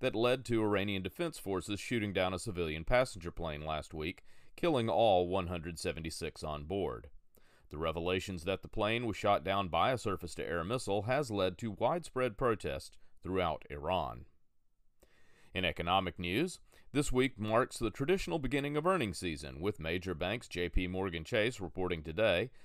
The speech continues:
and Goldman Sachs reporting tomorrow. Market watchers will be paying close attention to forecasts for the rest of two thousand twenty. In two thousand nineteen, earnings estimates were contin-, consistently revised downward,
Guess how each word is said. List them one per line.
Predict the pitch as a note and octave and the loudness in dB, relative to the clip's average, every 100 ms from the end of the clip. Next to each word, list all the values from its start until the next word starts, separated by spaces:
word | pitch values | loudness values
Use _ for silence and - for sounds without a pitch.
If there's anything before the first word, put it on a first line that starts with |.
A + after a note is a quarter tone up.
| - | -16
and | - G3 C#3+ | -2 -2 2
Goldman | B2 G#2+ G#2 | 2 4 0
Sachs | G2 D3 F#2+ G2+ - | 0 2 4 2 -4
reporting | G#2 - C#2 C#2 | -4 -4 -4 -6
tomorrow. | - D#2+ G#2 F2+ C#2 C2+ - - _ - - - | -6 2 4 4 2 -4 -16 -20 _ -20 -20 -4
Market | E2+ D#2+ D#2+ | 0 0 -2
watchers | D#2 D#2+ - F#2+ | 0 0 0 -4
will | F#2 G#2 | -2 0
be | B2+ | 4
paying | D3+ D3 D3+ | 4 2 0
close | F#3 G3+ | 0 0
attention | G2 - E2 F2 D#2 | -2 -4 -4 -6 -10
to | |
forecasts | - F#2+ F2+ F2 A2+ | -4 -4 0 2 2
for | - G#2+ | 0 -2
the | A#2 | 2
rest | C3+ A#2 - | 2 2 -2
of | G2 | -6
two | G2 | -4
thousand | F2+ F2 E2+ F2+ | 0 0 0 -4
twenty. | G2+ C3 F2+ B1+ - - - - - - | -6 -4 -4 -6 -12 -20 -20 -20 -20 -6
In | A#3 A#3 | -2 2
two | A3 | 6
thousand | F3 D#3+ A#2 A2+ | 8 8 6 4
nineteen, | A2 G#2 - - A2 F2+ A#2+ | 2 0 0 0 0 0 -2
earnings | - G2+ F#2 G#2 | -2 -2 0 0
estimates | G2 - G2+ - | 0 0 -4 -2
were | A2 G#2+ | -6 -4
contin-, | A#2+ - F#3 - - | -6 -2 -2 -2 -12
consistently | - A2 - G#2 - - F#2+ | -4 -2 2 2 2 -4 -2
revised | F2 D#2+ E2+ D#2+ D2 | 0 0 0 0 0
downward, | G2 A2+ F#2+ C#2+ | 2 2 0 -4